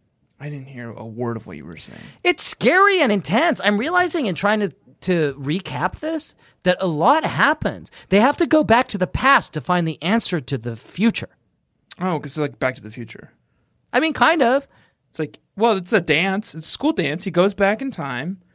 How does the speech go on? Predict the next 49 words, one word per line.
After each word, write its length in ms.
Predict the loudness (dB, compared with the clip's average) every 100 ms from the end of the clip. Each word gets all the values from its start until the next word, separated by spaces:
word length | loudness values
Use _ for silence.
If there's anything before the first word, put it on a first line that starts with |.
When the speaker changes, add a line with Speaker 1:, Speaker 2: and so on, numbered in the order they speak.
| _ _
Speaker 1:
to 180 | 0 2
a 60 | 2
school 240 | 0 -2
dance. 460 | -2 -4 -8 -10 -16 _ _ _ _ _
Speaker 2:
It's 220 | 0 2
like 240 | 4 2 0
Terminator. 680 | 2 4 6 4 0 -8 _ _ _ _ _
Speaker 1:
It's 120 | _ -2
like 120 | 0
Speaker 2:
It's 140 | 4
like 200 | 4 4
Speaker 1:
Terminator. 260 | 0 2 4
Speaker 2:
Terminator, 160 | 4 4
and 160 | 4 2
that's 160 | 4
why 140 | 4 4
Hodges 320 | 2 0 -2
painted 240 | 0 2
the 20 |
Speaker 1:
And 60 | 0
that's 100 | 0
why 40 | 2
Speaker 2:
T 20 |
one 160 | 4
hundred. 220 | 4 4 0
Speaker 1:
Hodges 100 | -2
did 180 | -2
the 80 | -2
T 180 | -2 -2
one 120 | -2
hundred 240 | -2 -2 -2
on 80 | -4
the 60 |
cover. 440 | -2 -2 0 -2 -6 _ _ _ _
And 80 | 2
Speaker 2:
They 60 | 6
go 80 |
Speaker 1:
named 100 | 8
her 60 | 8
Speaker 2:
back 80 | 6
in 40 | 4
Speaker 1:
Elizabeth 200 | 4 4
Speaker 2:
time 120 | 4
Speaker 1:
Connors. 460 | 2 0 -6 -12 -16 _ _ _ _
Speaker 2:
to 100 | 0
try 180 | 4 4
to 80 | 4
prevent 600 | 2 4 4 4 4 0 -8 _ _ _
D-Day, 440 | 2 4 4 0